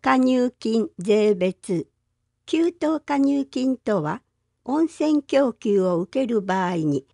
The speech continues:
供給規模に応じて納付する加入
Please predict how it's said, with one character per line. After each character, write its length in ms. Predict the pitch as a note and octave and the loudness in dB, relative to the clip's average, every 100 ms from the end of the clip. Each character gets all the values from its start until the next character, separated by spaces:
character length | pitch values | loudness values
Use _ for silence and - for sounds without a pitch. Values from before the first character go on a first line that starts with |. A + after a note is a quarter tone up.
| _ | _
供 280 | - D4+ D#4 | 0 2 2
給 320 | - D4 D4 | -2 -2 -2
規 180 | C#4 C4+ | -2 -2
模 200 | A3 G#3+ | 0 2
に 180 | F3+ E3 | 2 0
応 260 | G#3 A3+ | 0 0
じ 220 | G3+ F#3+ D#3+ | 0 -4 -4
て 240 | D#3 - | -4 -4
納 300 | F3+ A#3 C4+ - | 0 0 0 -4
付 100 | C4+ | -8
す 220 | - E4 | -4 -2
る 140 | B3 | -2
加 220 | - F3+ | -4 -2
入 320 | F3 F3 E3+ | 0 0 -2